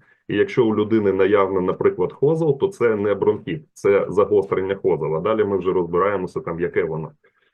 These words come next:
І, звісно, не слід забувати про неінфекційні причини. Це вдихання алергенів, полютантів, диму. Ну і, на жаль, е, доєдналося вдихання бойових отруйних речовин, якими в порушення всіх конвенцій,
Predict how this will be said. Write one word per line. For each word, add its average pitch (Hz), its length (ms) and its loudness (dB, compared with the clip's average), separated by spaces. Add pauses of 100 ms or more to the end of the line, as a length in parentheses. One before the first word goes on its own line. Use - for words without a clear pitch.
(280)
І, 202 280 4
звісно, 123 440 0
не 107 100 2
слід 117 200 -2
забувати 104 420 2
про 107 180 2
неінфекційні 92 720 -2
причини. 147 480 0
Це 98 220 0
вдихання 87 680 -2
алергенів, 120 680 0 (120)
полютантів, 110 840 -2
диму. 107 560 0 (320)
Ну 165 120 2
і, 139 40 4
на 107 160 2
жаль, 117 320 4
е, 95 460 0
доєдналося 95 880 2
вдихання 90 680 -2
бойових 95 460 2
отруйних 90 420 -2
речовин, 120 500 -2
якими 98 440 0
в 85 120 -6
порушення 95 440 -2
всіх - 240 -8
конвенцій, 101 640 -2